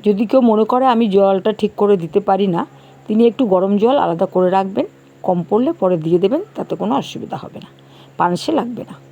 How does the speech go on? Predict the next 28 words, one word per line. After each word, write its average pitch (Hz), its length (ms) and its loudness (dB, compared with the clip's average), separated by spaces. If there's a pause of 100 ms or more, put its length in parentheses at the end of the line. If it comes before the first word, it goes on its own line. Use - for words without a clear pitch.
(360)
এইবার 196 300 4
আমি 262 160 2
ভেজে 180 300 2
রাখা 202 200 0
সবজিগুলো 180 580 -2 (440)
দিয়ে 156 180 0
দিলাম। 160 280 -4 (2250)
আমাদের 196 340 2
এখন 240 260 2
নিরামিষ 196 460 2
চলছে, 214 380 0 (480)
একদমই 170 420 0
নিরামিষ 196 400 2
রেসিপি, 196 380 -2
সেই 196 200 -2
জন্যে 208 260 -2 (460)
আর 156 240 0 (800)
ভ্যারাইটি 180 440 0
রেসিপি 226 420 -2
এখন 208 240 -2 (240)
দে-, 175 140 2
দেখাতে 165 360 -2
পারছিও - 480 -2
না 233 80 0
আমি 202 140 0
ঠিকঠাক - 460 -6
করে। 185 180 0 (440)
তবে 185 180 0